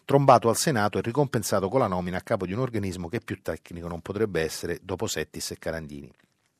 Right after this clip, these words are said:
E infatti gli ha suggerito la soluzione politica del caso dei bronzi di Riace.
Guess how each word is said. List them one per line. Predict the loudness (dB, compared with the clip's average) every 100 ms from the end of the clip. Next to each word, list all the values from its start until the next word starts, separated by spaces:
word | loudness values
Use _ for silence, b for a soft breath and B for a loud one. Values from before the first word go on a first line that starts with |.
| _ -20 -4
E | 0
infatti | 4 4 4 0 B B B B B B
gli | 4 6
ha |
suggerito | 6 2 4 4
la | 2
soluzione | 2 0 0 0
politica | 2 2 2 2
del | 2 2
caso | -2 0
dei | -6
bronzi | -6 -8 -8
di | -8
Riace. | -6 -8 -10 -16